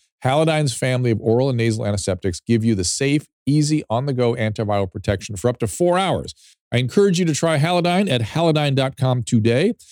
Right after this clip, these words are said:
My listeners get ten percent off with the discount code Doctor Drew. That is H A L O D I N E dot com, discount code D R D R E W. So obvious, it just makes sense. Stop the virus before it spreads and gets in your body with Halodyne.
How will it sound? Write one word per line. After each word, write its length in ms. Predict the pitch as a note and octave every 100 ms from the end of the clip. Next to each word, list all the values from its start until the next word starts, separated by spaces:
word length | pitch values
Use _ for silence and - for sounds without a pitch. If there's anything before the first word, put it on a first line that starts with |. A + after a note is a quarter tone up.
| _ -
My 80 | A2
listeners 360 | A2 - A2
get 160 | G#2 -
ten 160 | B2+
percent 240 | B2+ - B2
off 180 | B2 C#3+
with 100 | A2
the 60 |
discount 400 | G#2+ A2 - A2
code 240 | G2 A2 G2
Doctor 260 | G#2 G2
Drew. 280 | F#2 A2+ E3
That 140 | C3+ F2+
is 140 | F2 -
H 180 | C3+ -
A 140 | G#2+
L 260 | G#2+ G#2 -
O 180 | B2 C3+
D 300 | F#2+ D3 G3+
I 140 | A#2
N 160 | G2+ F#2
E 240 | G2+ A2 _ _ _
dot 240 | A#2 C#3+
com, 260 | C3 A2 G#2+
discount 460 | C3+ - B2 F#2+
code 300 | E2 F2+ F2 - _ _
D 220 | - C#3 -
R 220 | G2 G#2
D 320 | - E2+ G#2+ -
R 160 | F#2+ G2
E 140 | G2+
W. 360 | G2 G2+ G#2 C#2 - _ _ _
So 220 | - D3
obvious, 440 | B2+ A#2+ F2 - -
it 60 |
just 200 | F2+ F#2+
makes 200 | G2+ F2
sense. 360 | - C#2+ - - _ _
Stop 260 | - C3+ -
the 60 |
virus 320 | B2+ B2+ B2 G#2+
before 320 | F2+ F#2+ F2+
it 40 |
spreads 380 | - - D#3 B2+
and 100 | G2+
gets 220 | G#2+ A2
in 60 | A#2
your 100 | G2+
body 320 | G#2 G#2 G#2+
with 240 | G2 A2 -
Halodyne. 480 | F#2 D#2+ C2+ -